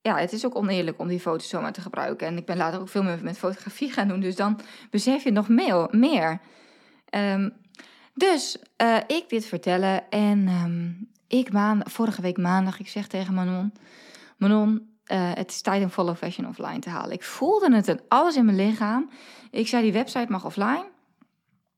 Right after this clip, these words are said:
Misschien dat ik nog wel, zeg maar, even, dat ik o-, zelf nog wel af en toe kan inloggen, dat ik het wel nog bij, bij mijn oude content kan, want er zit ook heel veel, ja, best wel leuke content bij. Ik heb op een gegeven moment echt fotodiaries bijgehouden en zo.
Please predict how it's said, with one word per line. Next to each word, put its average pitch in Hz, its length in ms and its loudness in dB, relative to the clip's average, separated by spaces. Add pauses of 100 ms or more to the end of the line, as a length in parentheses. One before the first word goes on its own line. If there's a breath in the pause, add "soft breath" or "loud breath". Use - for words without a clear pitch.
(180)
Misschien 214 340 2
dat 190 140 4
ik 180 100 -2
nog 165 180 -6
wel, 196 280 2
zeg 220 200 -6
maar, 175 260 0
even, 175 360 -4 (400 loud breath)
dat 175 140 -4
ik - 120 -6
o-, - 240 2
zelf 196 360 2
nog 226 100 2
wel 214 120 0
af - 160 2
en 247 60 -8
toe 233 100 -2
kan 220 160 -4
inloggen, 208 380 0
dat 185 140 -2
ik 185 80 -4
het 180 120 -8
wel 196 200 4
nog 196 140 2
bij, 185 220 -2
bij 175 120 0
mijn 156 120 -2
oude 160 200 0
content 233 300 2
kan, 226 180 0
want 196 120 0
er 175 60 -6
zit 170 180 -4
ook 180 100 -4
heel 214 480 4
veel, 185 400 -2 (720 loud breath)
ja, 175 220 -8
best 185 160 -2
wel 202 140 0
leuke 214 380 2
content 185 360 -4
bij. 175 200 0
Ik 196 80 -4
heb - 120 -10
op - 60 -14
een - 60 -14
gegeven 180 220 0
moment 165 140 -4
echt - 120 -12
fotodiaries 202 800 0
bijgehouden 180 680 0
en 175 120 -4
zo. 175 340 -4